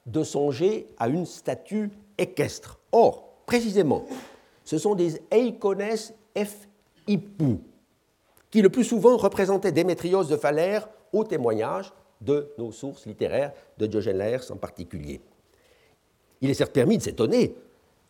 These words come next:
euh, euh, de, d'un tel honneur pour Démétrios, dans la mesure où la statue équestre était réservée normalement à des officiers supérieurs et surtout à des rois ou roitelets.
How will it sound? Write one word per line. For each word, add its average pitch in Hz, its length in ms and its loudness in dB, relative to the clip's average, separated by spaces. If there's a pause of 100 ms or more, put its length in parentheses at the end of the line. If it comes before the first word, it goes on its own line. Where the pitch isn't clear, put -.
(180)
euh, 98 240 -6 (960)
euh, - 40 -8 (760)
de, 95 400 -6 (460)
d'un 92 120 -14
tel 107 200 -2
honneur 240 460 -2
pour 82 240 -10 (100)
Démétrios, 170 720 0
dans 110 80 0
la 117 80 2
mesure 127 360 4 (200)
où 120 80 0
la 101 80 -2
statue 123 500 -6
équestre 214 560 0 (280)
était 104 340 -6
réservée 120 960 -2 (220)
normalement 107 640 -2
à 120 40 -2
des 95 280 -4
officiers 135 420 -4
supérieurs 98 680 -4 (240)
et 151 80 0
surtout - 420 -10 (200)
à 98 80 -10
des 82 140 -12
rois - 340 -18 (260)
ou 107 80 -8
roitelets. 147 600 -6